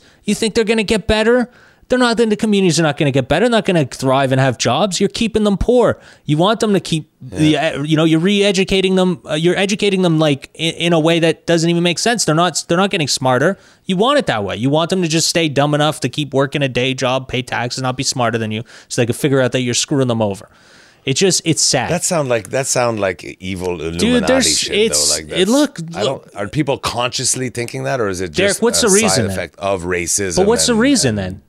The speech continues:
Speaker 1: Like,
Speaker 2: and
Speaker 1: why
Speaker 2: greed?
Speaker 1: does it, why does it exist? Why can't, why can't you distribute
Speaker 2: I'm
Speaker 1: the wealth equally to all the neighborhoods? Why don't all do
Speaker 2: Yeah,
Speaker 1: it?
Speaker 2: I'm not saying what you're saying isn't
Speaker 1: Yeah.
Speaker 2: happening. I'm saying
Speaker 1: Yeah.
Speaker 2: I hate to think that it's a bunch of old white guys sitting around like, "No, we must keep them squashed,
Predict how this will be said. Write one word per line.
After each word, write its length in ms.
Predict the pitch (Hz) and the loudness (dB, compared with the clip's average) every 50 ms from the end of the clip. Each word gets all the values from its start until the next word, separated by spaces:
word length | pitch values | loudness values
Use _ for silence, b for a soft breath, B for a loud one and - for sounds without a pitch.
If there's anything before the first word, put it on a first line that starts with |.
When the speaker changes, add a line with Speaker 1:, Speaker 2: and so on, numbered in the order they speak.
| _ _ - | _ _ -2
Speaker 1:
Like, 180 | 151 156 151 | -2 -2 -2
Speaker 2:
and 240 | 160 - 143 143 135 | -2 -4 -2 0 0
Speaker 1:
why 140 | 160 180 214 | 2 2 2
Speaker 2:
greed? 80 | 226 | 0
Speaker 1:
does 180 | 202 226 - - | 0 2 2 2
it, 180 | 214 196 202 - | 2 0 0 -2
why 200 | 131 151 190 208 | -2 -2 0 0
does 120 | 220 175 | 0 0
it 80 | 196 185 | 0 0
exist? 460 | 175 143 127 170 196 165 - - - | 0 0 0 2 2 2 0 -2 -2
Why 160 | 117 139 170 | -2 -2 -2
can't, 320 | 170 - 196 202 190 - - | -2 -2 -2 -2 -2 -4 -4
why 220 | 139 143 175 190 | -2 0 0 0
can't 160 | 185 - 220 | 0 0 0
you 120 | 214 196 175 | 2 2 2
distribute 420 | 147 180 165 - - - 180 185 | 2 2 2 2 2 2 0 2
Speaker 2:
I'm 100 | - 170 | 2 2
Speaker 1:
the 0 | |
wealth 300 | 151 147 165 170 165 - | 2 2 2 2 0 0
equally 340 | 170 190 175 - 175 165 160 | -2 0 2 2 4 4 4
to 80 | 156 156 | 2 2
all 220 | - 151 175 190 | 2 0 0 0
the 80 | 165 151 | 0 0
neighborhoods? 640 | 127 113 101 98 85 104 92 90 - - - - - _ _ _ _ _ _ _ _ _ | 0 -2 -2 -4 -6 -8 -10 -8 -8 -8 -8 -10 -14 _ _ _ _ _ _ _ _ _
Why 120 | 131 139 | -2 0
don't 140 | 165 - 151 | 0 0 2
all 160 | 151 156 - | 2 2 2
do 80 | - 151 | 2 2
Speaker 2:
Yeah, 80 | - - | 0 0
Speaker 1:
it? 20 | |
Speaker 2:
I'm 80 | 160 180 | 0 0
not 160 | 190 196 - | 0 -2 0
saying 160 | - 170 156 | -2 0 0
what 140 | 143 143 123 | 0 0 -2
you're 80 | 123 127 | -2 -4
saying 280 | - 135 120 117 117 | -4 -4 -4 -4 -4
isn't 260 | - 107 107 92 90 78 | -6 -6 -6 -6 -8 -10
Speaker 1:
Yeah. 80 | - | -6
Speaker 2:
happening. 440 | - 123 135 147 127 107 98 - - - | -2 0 0 2 0 0 -2 -6 -8 -12
I'm 160 | 78 95 95 | -14 -12 -10
saying 500 | - - 113 110 104 101 98 95 95 92 - _ | -8 -6 -4 -2 -2 -4 -4 -6 -10 -14 -10 _
Speaker 1:
Yeah. 340 | - 156 202 269 285 233 156 113 | -2 0 0 0 0 -2 -4 -4
Speaker 2:
I 60 | 90 | -6
hate 260 | - - 147 156 - | -6 -4 -4 -4 -6
to 80 | - 113 | -8 -12
think 320 | - - - 113 110 104 92 | -10 -6 -6 -4 -4 -4 -4
that 120 | 101 98 | -4 -4
it's 120 | 98 - 107 | -4 -6 -8
a 60 | 95 | -6
bunch 300 | 87 90 120 123 117 - | -4 -4 -4 -2 -2 -4
of 220 | 113 98 - - - - | -4 -6 -6 -12 -10 -6
old 240 | 107 110 110 92 87 | -6 -4 -4 -4 -4
white 240 | 90 98 104 98 | -4 -4 -4 -4
guys 180 | - 98 95 92 | -4 -6 -6 -4
sitting 240 | - 101 95 90 90 | -6 -6 -8 -8 -8
around 160 | 92 92 87 | -8 -6 -6
like, 160 | 85 80 - | -8 -10 -10
"No, 260 | 85 85 90 92 87 | -10 -8 -4 -4 -4
we 160 | 82 76 80 80 | -4 -6 -8 -10
must 300 | 80 87 90 90 - - | -8 -8 -6 -6 -6 -8
keep 280 | - - 101 85 78 | -8 -12 -12 -10 -10
them 180 | 80 82 80 78 | -10 -10 -8 -8
squashed, 640 | - - - 95 95 92 87 76 - - - - | -8 -6 -4 -2 -2 -2 -2 -2 -6 -8 -12 -14